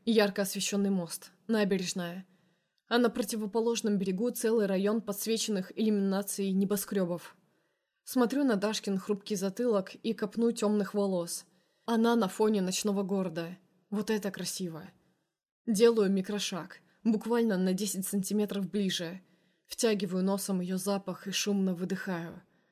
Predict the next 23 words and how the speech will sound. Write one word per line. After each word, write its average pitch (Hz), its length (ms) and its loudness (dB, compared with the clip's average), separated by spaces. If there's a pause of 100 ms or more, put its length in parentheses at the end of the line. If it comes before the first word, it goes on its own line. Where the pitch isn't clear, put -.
(400)
Даша 233 360 2
еле 196 320 0
заметно 196 400 -2
вздрагивает. 180 720 -4 (400)
Обернувшись, 214 640 2
смотрит 220 440 -2
через 190 280 -2
плечо 214 340 -4
куда-то 208 380 -2
в 180 100 -4
область 190 360 -4
моей 185 160 2
шеи. 180 500 -4 (920)
"Говори". 208 520 0 (720)
Срываюсь. 185 720 -4 (340)
Подаюсь 196 440 8
вперед 208 440 0
и 196 40 0
рывком 190 360 0
прижимаю 190 480 2
ее 185 160 -2
к 185 60 -6
себе. 180 480 -4